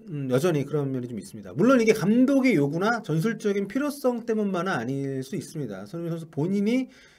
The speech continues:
그걸 원하고 그만큼 굉장히 의욕을 많이 보일 가능성도 있어요. 워낙 대표팀에 대한 애정, 뭐 주장으로서의 사명감이 큰 선수이기 때문에 사실 손흥민 선수 정도 되면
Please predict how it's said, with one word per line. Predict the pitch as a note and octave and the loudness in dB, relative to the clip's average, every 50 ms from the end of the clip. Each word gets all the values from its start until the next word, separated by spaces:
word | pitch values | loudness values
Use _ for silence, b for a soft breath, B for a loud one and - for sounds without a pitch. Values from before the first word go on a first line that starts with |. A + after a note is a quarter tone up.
| b b b - | b b b -8
그걸 | - C#3+ E3+ G3 | -6 0 2 2
원하고 | E3 A2+ G#2 C3 C#3 C#3 C3 B2+ D#3 F#3+ F3 B2+ - | 2 4 2 0 0 0 0 -2 -2 -2 -2 -2 -4
그만큼 | - - D3+ E3+ E3+ E3+ - F3+ E3 C#3+ | -6 -4 -4 -4 -4 -4 -6 -6 -6 -6
굉장히 | - C#3 C3+ C#3+ C3 | -6 -6 -4 -4 -2
의욕을 | A#2+ A#2+ D3+ G3 G#3+ G3+ G#3 F3+ | 0 4 6 6 6 6 4 2
많이 | D3 C#3 C#3+ C#3+ | 0 -2 -4 -6
보일 | C#3+ - D#3 F#3 G#3 G#3+ G#3+ G#3 G#3 G#3 G#3 G3+ G3+ G3+ G3+ G3 | -4 -2 2 4 4 4 4 4 4 4 4 4 4 4 2 2
가능성도 | G3+ - B2 E3 G3 G#3 G3+ - - G#3+ G#3 G#3 G#3+ | 0 -2 -2 0 0 0 0 0 -2 0 0 0 0
있어요. | F3+ A#2+ - - - - A#3+ G3+ D3+ F3+ F#3+ F#3+ B B B B B B B B B B B | -2 -2 -4 -4 4 6 6 6 6 2 0 -6 B B B B B B B B B B B
워낙 | B C#3+ A3 D4 D4 D4 | B 8 8 8 8 8
대표팀에 | - F#3+ E3 C4 C4 C#4 B3 B3 A#3 | 4 2 2 2 0 2 2 2 4
대한 | G#3+ G#3+ G#3 F3+ | 4 2 2 2
애정, | B2 A#2+ A2+ D3 B2 G#2+ G2+ - _ _ - | 2 2 2 0 -2 -2 -6 -14 _ _ -10
뭐 | C3+ B2 | -10 -8
주장으로서의 | - C#3+ C#3+ G#3 G3+ G3 F#3+ F3+ D#3+ - E3 D3 | -4 2 4 6 6 6 4 0 -2 -2 -4 -4
사명감이 | C#3+ F3 F#3+ G#3 G3+ F#3+ F3 D#3 D3 | -4 -2 -2 -2 -2 -2 -2 -4 -4
큰 | D3 - - - D4+ D4+ | -6 -8 -6 -4 -2 2
선수이기 | D#4+ E4 D4 A#3 G#3 E3 C3+ | 2 2 2 2 -2 -2 -4
때문에 | - A#2 A2 A2+ A2 G2 F2+ F#2 B2 D#3+ - _ _ _ - - | -6 -6 -8 -8 -10 -10 -12 -12 -14 -16 -18 _ _ _ -20 -18
사실 | _ - G#3+ G#3 C4 B3 | _ -2 0 2 2 2
손흥민 | - C4+ C#4 D4 C#4+ C#4+ | 2 2 0 2 2 2
선수 | C4+ C4+ B3 B3+ | 2 2 0 0
정도 | B3 B3 A#3 B3 | 0 0 0 0
되면 | F#3+ C#3 A#2 F3 G3+ E3 - - | 0 0 -2 -2 -4 -6 -8 -12